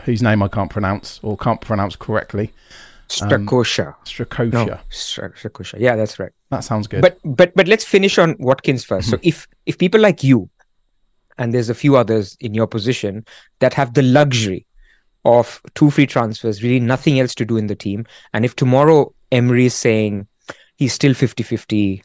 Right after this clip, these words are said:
Speaker 2: we will see if he's ready for the game or not, I can understand you doing it because, you know, you're doing it for an Isak who's home to Man United, or you're doing it for a Darwin Núñez who's home to Fulham.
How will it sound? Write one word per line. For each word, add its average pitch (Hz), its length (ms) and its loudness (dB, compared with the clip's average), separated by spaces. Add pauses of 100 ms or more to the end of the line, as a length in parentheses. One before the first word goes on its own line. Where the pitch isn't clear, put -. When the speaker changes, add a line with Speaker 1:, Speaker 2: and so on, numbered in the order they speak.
(160)
Speaker 2:
we 120 120 2
will 120 140 4
see 110 460 0
if 113 180 -10
he's 101 200 -4
ready 104 180 0
for 110 120 -6
the 101 120 -4
game 98 240 -4
or 98 40 -6
not, 131 380 0 (960)
I 139 80 4
can 170 200 0
understand 143 640 4
you 139 80 6
doing 120 320 2
it 190 240 -2 (920)
because, 123 1120 0 (160)
you 113 160 -4
know, 104 80 0
you're 101 140 0
doing 117 260 2
it 127 120 2
for 117 180 2
an 107 120 -2
Isak 113 400 0
who's 107 260 -4
home 110 220 -4
to 117 80 -4
Man 104 180 -2
United, 123 560 2
or 110 120 2
you're 110 120 0
doing 110 220 -4
it 110 120 -4
for 104 220 0
a 98 80 -4
Darwin 104 340 -2
Núñez 107 340 -4
who's 101 280 -8
home 104 220 -2
to 113 80 -2
Fulham. 107 340 2